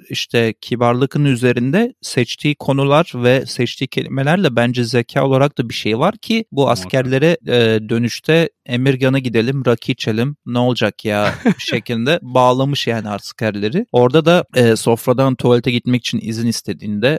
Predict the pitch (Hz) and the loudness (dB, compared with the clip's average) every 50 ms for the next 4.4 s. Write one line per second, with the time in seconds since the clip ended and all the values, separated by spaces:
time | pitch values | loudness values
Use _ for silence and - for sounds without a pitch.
0 | - - 120 110 104 98 98 98 98 101 101 - - - 123 113 110 98 92 - | -4 -4 -2 0 0 0 0 -2 -4 -4 -6 -8 -2 0 0 2 2 0 -4 -4
1 | _ - 117 127 139 139 - - - 123 110 98 90 90 - - - 131 139 143 | _ -4 -2 -2 -2 -4 -6 -6 -4 -4 -4 -4 -6 -8 -10 -6 -2 -2 -2 -2
2 | - - - 131 120 - - 127 113 104 110 135 - - - 113 127 143 151 143 | -2 -2 0 0 0 2 0 2 2 2 0 -2 -2 2 4 4 4 4 4 4
3 | 165 165 151 - _ - - - 107 131 143 185 190 190 185 160 123 131 127 120 | 2 2 2 0 _ -12 -12 -10 -4 2 2 2 4 4 2 2 2 2 2 2
4 | 117 113 113 110 - - - | 2 2 0 -2 -4 -6 -10